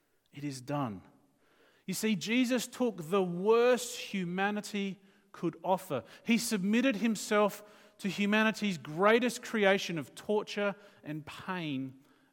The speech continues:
and suffering. He submitted his body to that. He was, became a curse on a tree for us. He was humiliated and made shame. In the culture of the day,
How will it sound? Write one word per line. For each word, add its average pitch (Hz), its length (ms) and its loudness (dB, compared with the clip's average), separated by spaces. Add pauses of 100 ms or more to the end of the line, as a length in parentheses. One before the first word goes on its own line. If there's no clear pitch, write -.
(140)
and 127 180 -8
suffering. 107 720 -12
He 165 100 -10
submitted 175 640 -2 (280)
his 135 200 -8
body 160 540 0 (220)
to 123 240 -6
that. 98 240 -8 (800)
He 202 140 0
was, 202 280 2
became 220 420 2
a 180 60 0
curse - 560 2
on 214 100 0
a 180 80 -2
tree 202 480 -2
for 185 400 -2
us. - 440 -8 (280)
He 190 120 0
was 190 260 0
humiliated 175 920 2 (720)
and 139 280 -6
made 160 360 -4
shame. 143 600 -8 (1160)
In 147 140 -8
the 156 60 -6
culture 208 440 2
of 170 120 0
the 160 80 -2
day, 160 380 6